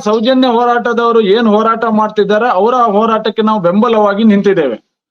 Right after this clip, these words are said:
ನಾನು ಎರಡ್ ಸಾವಿರದ ಇಪ್ಪತ್ತ್ ಮೂರರಿಂದ ಸೌಜನ್ಯ ಹೋರಾಟದಲ್ಲಿ ತೊಡಗಿಸಿಕೊಂಡಿದ್ದೇನೆ. ಅದಕ್ಕೆ ಸಂಬಂಧಪಟ್ಟಂತೆ ಎಲ್ಲ ದಾಖಲಾತಿಗಳು ಕೂಡ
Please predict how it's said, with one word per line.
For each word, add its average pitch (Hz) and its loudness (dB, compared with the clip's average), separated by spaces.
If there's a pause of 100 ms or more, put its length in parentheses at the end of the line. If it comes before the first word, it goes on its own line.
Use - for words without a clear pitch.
(260)
ನಾನು 254 0
ಎರಡ್ 247 2
ಸಾವಿರದ 277 0
ಇಪ್ಪತ್ತ್ 277 -2
ಮೂರರಿಂದ 262 2 (160)
ಸೌಜನ್ಯ 254 0
ಹೋರಾಟದಲ್ಲಿ 240 -2
ತೊಡಗಿಸಿಕೊಂಡಿದ್ದೇನೆ. 226 0 (440)
ಅದಕ್ಕೆ 226 -2
ಸಂಬಂಧಪಟ್ಟಂತೆ 247 -2
ಎಲ್ಲ 240 0 (140)
ದಾಖಲಾತಿಗಳು 226 -2
ಕೂಡ 240 -2